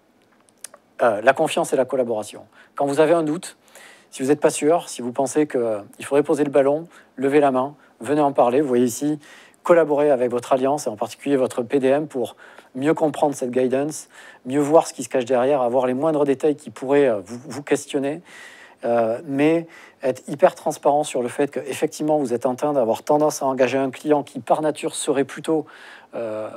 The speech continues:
un client grosse entreprise et que vous, vous serez vraiment tenté, euh, de, de l'embarquer vous à travers une expérience très breadth, très C S P. Bah, écoutez, venez et parlons-en.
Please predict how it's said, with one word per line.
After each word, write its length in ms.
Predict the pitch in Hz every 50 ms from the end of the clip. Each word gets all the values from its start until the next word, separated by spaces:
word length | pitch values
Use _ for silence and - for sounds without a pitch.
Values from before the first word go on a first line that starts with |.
| - - -
un 140 | 123 127 120
client 420 | - - 139 139 139 135 123 104 - _ _ _ _ _ _ -
grosse 340 | - - - 175 - - -
entreprise 480 | 156 139 - 156 135 - - 170 147
et 80 | 120 113
que 120 | - -
vous, 160 | 120 107 123 123 120 135 156 156 123
vous 80 | 110 127
serez 300 | - - - 143 143 131
vraiment 340 | 117 - - 131 143 151 147
tenté, 440 | 143 151 143 131 165 156 143 127 - - - - - - - -
euh, 200 | 113 113 123 120
de, 280 | 110 113 127 139 170
de 140 | 147 117 123
l'embarquer 460 | 123 127 131 127 120 - - - 131
vous 340 | 117 117 120 165 233 214 139
à 40 | 131
travers 260 | - - 123 120 120
une 60 | 120 120
expérience 420 | 113 - - 131 123 120 117 -
très 340 | - - - 165 160 147 147 - - _ _ _ -
breadth, 360 | 113 131 170 196 196 - -
très 160 | - - 123 110
C 160 | - - 123
S 160 | 123 120 -
P. 200 | - 156 190 196 - - - - - - - _ _ _ _ -
Bah, 80 | 104 104
écoutez, 300 | 101 - - - 135 123
venez 460 | 113 120 123 131 135 151 156 123 107
et 80 | 107
parlons-en. 580 | 101 - 139 131 139 139 135 123 139 160 165